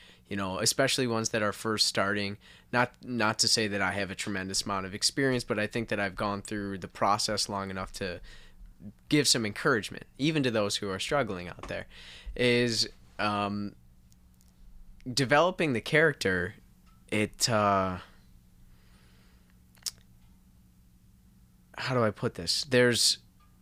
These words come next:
there's moments where it's not inspiring, and there's moments where it's like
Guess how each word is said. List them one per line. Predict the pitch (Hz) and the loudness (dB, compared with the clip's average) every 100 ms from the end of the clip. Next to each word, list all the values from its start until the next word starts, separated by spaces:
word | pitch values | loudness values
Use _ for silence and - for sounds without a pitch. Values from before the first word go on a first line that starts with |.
| - - | -20 -8
there's | 120 139 120 | 4 4 6
moments | 127 139 156 139 - | 6 8 6 4 4
where | 117 | 4
it's | 104 - | 4 4
not | 107 117 | 6 6
inspiring, | 101 - 107 139 165 - - - - - - | 4 4 4 4 2 -4 -18 -20 -20 -20 -4
and | 101 104 104 98 98 | 2 4 6 4 2
there's | 101 101 | 2 2
moments | 110 113 110 107 | 2 4 2 0
where | 107 104 101 | 2 4 4
it's | 98 - | 2 0
like | 95 92 90 - | 0 0 -4 -14